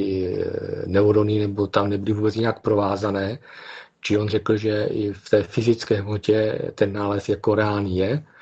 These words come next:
a že tyto lidi jsou, eh, zkrátka jiní než, eh, větší část společnosti. Samozřejmě, eh, psychopatů je výrazná menšina,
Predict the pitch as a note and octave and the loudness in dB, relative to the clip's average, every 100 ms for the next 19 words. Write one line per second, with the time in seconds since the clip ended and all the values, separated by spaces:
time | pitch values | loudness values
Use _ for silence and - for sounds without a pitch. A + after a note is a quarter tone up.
0 | - - - - G2 F#2+ G#2 F#2 G2+ G#2 | -20 -20 -18 -8 -6 -4 -4 -2 0 2
1 | G2 G2 G2+ G2+ G2+ - - G2 G2 G2 | 2 2 2 2 0 -4 0 0 0 -4
2 | - - F#2+ F#2 F#2+ - - - G2 - | -8 -6 -4 -4 -4 -8 -4 0 0 2
3 | G#2+ G2+ G2+ G2+ G2 - F#2+ F#2 F2+ F2 | 0 0 -2 -4 -4 -6 -4 -4 -4 -6
4 | F#2 F#2+ - G#2 - G2+ F#2 - - F#2+ | -4 -4 0 -2 0 -2 -4 -2 2 2
5 | - G2+ - - G2+ G2 G2 G2 F#2+ - | 2 -6 -4 -4 -4 -2 -2 0 -2 -4
6 | _ - - - - _ _ - G#2+ F#2+ | _ -20 -20 -20 -20 _ _ -12 -8 -6
7 | F#2 F2+ F#2 - - - - F#2+ - G#2 | -6 -8 -10 -4 -2 0 2 0 -2 0
8 | G2+ G2 F#2 F2+ G2+ G#2 G2 G#2+ G2+ G2 | 2 2 0 2 2 2 -2 -2 -2 -2
9 | - A2+ D3 | 0 0 0